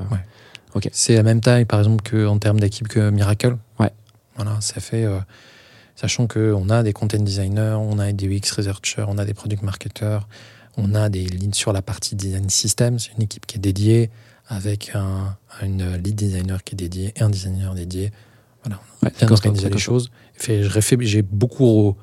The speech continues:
Speaker 1: euh, redesigné, pas tout seul, hein, euh, l'organisation en arrivant sur les premiers mois.
Speaker 2: Trop bien. Bah, écoute, je vais finir sur une petite question sur, euh, ce parcours qui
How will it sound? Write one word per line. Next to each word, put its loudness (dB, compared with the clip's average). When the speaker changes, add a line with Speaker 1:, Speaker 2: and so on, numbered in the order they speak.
Speaker 1:
euh, -6
redesigné, 4
pas -6
tout -8
seul, 0
hein, 0
euh, -4
l'organisation -2
en -2
arrivant 0
sur -6
les -4
premiers -8
mois. -14
Speaker 2:
Trop 0
bien. 2
Bah, 2
écoute, -2
je 6
vais 4
finir 4
sur 0
une 4
petite -4
question 0
sur, -6
euh, 0
ce -4
parcours -6
qui -4